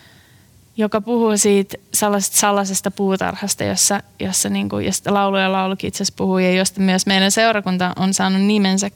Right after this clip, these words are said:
äh, siitä, siitä paikasta. Mutta, mut, ähm, se puhuu siitä, että kuinka niinku mä, mä odotan siellä puutarhassa, että mun rakkaani tulee ja,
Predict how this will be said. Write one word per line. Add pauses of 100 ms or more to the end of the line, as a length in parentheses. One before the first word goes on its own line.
(140)
äh,
siitä,
siitä
paikasta.
Mutta, (540)
mut, (260)
ähm, (1900)
se
puhuu
siitä,
että
kuinka
niinku
mä, (220)
mä
odotan
siellä
puutarhassa,
että
mun
rakkaani
tulee
ja,